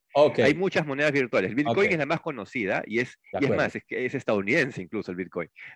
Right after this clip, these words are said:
Speaker 2: Pero,
Speaker 1: Ok.
Speaker 2: eh, pero Rusia también tiene sus mo-, sus monedas, tiene su Bitcoin ruso también ellos, ¿no? Entonces es probable que ellos vayan a fomentar
Speaker 1: <clears throat>
Speaker 2: el uso de ese tipo de monedas virtuales también, ¿no? Monedas virtuales que no requieren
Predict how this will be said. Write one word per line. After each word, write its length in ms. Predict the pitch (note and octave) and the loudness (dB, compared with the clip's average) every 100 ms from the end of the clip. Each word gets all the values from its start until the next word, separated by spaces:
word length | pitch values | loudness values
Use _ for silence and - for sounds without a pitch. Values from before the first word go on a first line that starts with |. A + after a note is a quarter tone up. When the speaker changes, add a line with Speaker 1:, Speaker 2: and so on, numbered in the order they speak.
| _ | _
Speaker 2:
Pero, 320 | C#3 A#2+ A2+ | 6 6 6
Speaker 1:
Ok. 80 | A2+ | 4
Speaker 2:
eh, 480 | A2 G#2 G2+ G2 G2 | 2 2 4 2 0
pero 240 | D3+ A#2+ A#2 | 2 4 4
Rusia 480 | D#3 F#3 - G3 | 2 -2 0 0
también 480 | G3 G2+ G2+ C3 F3+ | 2 -2 0 0 -2
tiene 240 | D3 F3+ E3+ | 0 -2 -2
sus 160 | G2+ | -8
mo-, 160 | F#2+ F#2 | -10 -10
sus 160 | - | -10
monedas, 260 | G2+ A2+ G2+ | -10 -4 -4
tiene 200 | E3 F3+ | 0 0
su 140 | - | 2
Bitcoin 360 | C#3 D#3+ E3+ D3 | 2 2 0 0
ruso 260 | F3 F#3+ G2+ | -2 -4 -4
también 360 | F2 F2 D#2 - | -4 -4 -6 -6
ellos, 300 | E2 C#2 C#2+ | -8 -6 -8
¿no? 100 | C3 | -6
Entonces 280 | D3+ A#2 - | -2 -2 2
es 180 | C3 | 0
probable 540 | - D3+ D#3 D#3+ D#3 E3 | 2 4 6 6 6 4
que 100 | C#3+ | 6
ellos 180 | C#3 B2+ | 4 4
vayan 300 | C3 C3+ C3 | 4 4 2
a 80 | |
fomentar 640 | - B2 F#2+ F#2 G#2 A#2 B2+ | -4 -4 -4 -6 0 0 0
Speaker 1:
<clears throat> 540 | A3+ - - - - | -4 -10 -18 -16 -4
Speaker 2:
el 200 | A#2 A2 | -2 2
uso 300 | B2+ D3+ C3+ | 2 2 2
de 80 | A#2+ | 0
ese 140 | B2 | -2
tipo 260 | A#2 A#2+ B2 | -6 -6 -2
de 120 | A2+ | -2
monedas 420 | E2+ E2 F#2+ A2+ | -4 -6 -4 -2
virtuales 580 | G#2 E2 - F3+ F#2 D2+ | -2 -4 0 0 0 -4
también, 400 | - E2 D#2 C#2+ | -8 -10 -8 -10
¿no? 100 | E2 | -8
Monedas 360 | D3 G#2 B2 C#3+ | -6 -2 2 2
virtuales 500 | C#3+ A#2+ C3+ C#3 D#3 | 0 2 2 2 0
que 160 | G#2+ | -2
no 200 | G2 B2+ | -2 0
requieren 640 | C3 C3 - D3 A2+ B2+ | 0 -2 0 0 0 -2